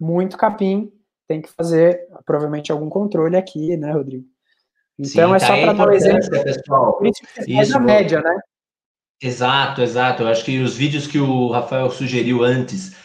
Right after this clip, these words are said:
Speaker 2: que estão no canal oficial, que tá no Caminhos da Semente, vai falar muito disso, que você não pode fazer uma parcela só, você tem que fazer várias parcelas, tem todo um,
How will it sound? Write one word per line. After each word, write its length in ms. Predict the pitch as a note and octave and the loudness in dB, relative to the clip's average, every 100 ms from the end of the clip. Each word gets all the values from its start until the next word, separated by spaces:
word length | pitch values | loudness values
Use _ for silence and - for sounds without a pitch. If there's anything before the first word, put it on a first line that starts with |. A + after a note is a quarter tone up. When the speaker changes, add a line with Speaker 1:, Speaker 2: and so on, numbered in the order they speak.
| _ | _
Speaker 2:
que 100 | - | -10
estão 340 | A2 - C3+ B2 | -8 -2 -2 -2
no 100 | A2 | -4
canal 320 | A#2 A2+ A2+ | -4 -2 -2
oficial, 720 | - - G#2+ A#2 B2+ A#2+ A2+ | -4 -6 0 4 4 4 2
que 120 | - | -4
tá 140 | - A#2 | -6 -6
no 60 | G#2+ | -6
Caminhos 200 | A2+ A#2 | -8 -8
da 60 | A#2 | -8
Semente, 300 | A2 B2 B2 | -8 -10 -4
vai 180 | C3 | -4
falar 240 | C3 C#3+ C#3+ | -2 -2 -2
muito 240 | C#3+ D3 | -4 -6
disso, 300 | D#3+ D3+ - | -4 -4 -4
que 60 | - | -8
você 60 | C3 | -6
não 80 | |
pode 160 | F#3 F#3+ | -2 0
fazer 160 | F#3+ F#3+ | 0 0
uma 140 | F#3+ | 0
parcela 340 | F#3+ F#3+ G3 F3+ | 0 -2 -2 -4
só, 180 | C#3 | -4
você 80 | - | -6
tem 80 | A2+ | -8
que 60 | A#2 | -10
fazer 140 | B2+ | -8
várias 360 | A#2+ C3 C#3+ - | -2 0 -2 -4
parcelas, 680 | G#2+ - - - - B2+ - | -12 -6 -4 -2 -4 -6 -6
tem 240 | E3+ D#3 | -4 -2
todo 340 | F#3 F#3+ F3 | -2 0 0
um, 200 | C3+ A#2+ | -2 -6